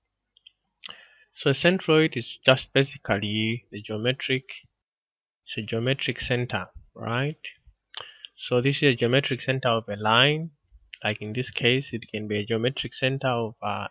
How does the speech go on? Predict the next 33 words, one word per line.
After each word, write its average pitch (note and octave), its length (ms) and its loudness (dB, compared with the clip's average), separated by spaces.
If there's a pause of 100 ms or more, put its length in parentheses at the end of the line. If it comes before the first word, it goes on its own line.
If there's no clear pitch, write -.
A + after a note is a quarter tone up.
an A2 140 -6
area. D3 480 2 (340)
It - 60 -20
can A2+ 120 -4
also C3 240 0
be A#2+ 140 2
a A2 80 4
geometric A2+ 520 -4
center B2 440 -2
of, G#2+ 320 -8
uh, G2+ 320 -6 (140)
a A2+ 40 -6
volume. G#2+ 480 0
So - 200 -6
we C3+ 80 0
have C3 200 2
what C#3+ 220 0
is C#3+ 100 -12
called B2+ 360 0
centroid B2+ 720 -4 (1600)
of C3 220 -2
a G#2 60 0
line. A#2 560 2 (1400)
We A#2+ 100 -4
have A#2+ 240 2
also B2+ 340 0
what B2 220 2
is B2+ 120 -6
called A#2 340 -2
centroid C#3 800 -4 (1400)
of A2 140 -6
an G#2+ 160 -2
area. B2+ 500 2